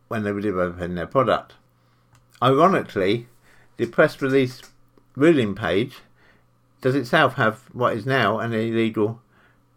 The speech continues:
cookie bar with pre-ticked consent boxes. So it appears that the web user experience will be further eroded in the name of user privacy,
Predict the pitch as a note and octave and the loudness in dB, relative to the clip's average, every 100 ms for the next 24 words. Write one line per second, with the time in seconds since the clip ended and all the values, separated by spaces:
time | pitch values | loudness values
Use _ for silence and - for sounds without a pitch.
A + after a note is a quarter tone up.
0 | _ _ E3+ D3 G#2+ F#2 F#2 G#2 A#2 G#2+ | _ _ -4 -2 -4 0 2 2 0 -6
1 | - G#2+ A2 C3 A2 - B2+ B2+ D3+ B2 | -2 -4 -2 -4 -4 -6 -6 -2 -2 -2
2 | G2+ - G2 F2 - _ _ _ _ _ | -6 -6 -8 -8 -12 _ _ _ _ _
3 | _ _ _ _ _ _ _ _ _ _ | _ _ _ _ _ _ _ _ _ _
4 | _ _ - D3 C3+ B2+ F3+ F#3 D#3+ D3+ | _ _ -2 4 4 2 4 4 4 -2
5 | A#2 C3+ D#3+ C#3 C3+ B2 G#2 - D#3+ A#2 | -4 0 0 0 -2 -4 -8 -2 0 0
6 | G2 A#2 A#2 D#3+ D3 C3+ C3 D3+ C#3+ G2 | -4 -6 -4 0 0 2 4 4 4 0
7 | G2 G#2+ G#2+ A2 A2 A#2 G#2+ A2 A2+ G#2+ | -2 -4 -4 -2 -2 -4 -6 -6 -6 -6
8 | - D3+ G#2 G2+ G2 | -6 -6 -4 -4 -6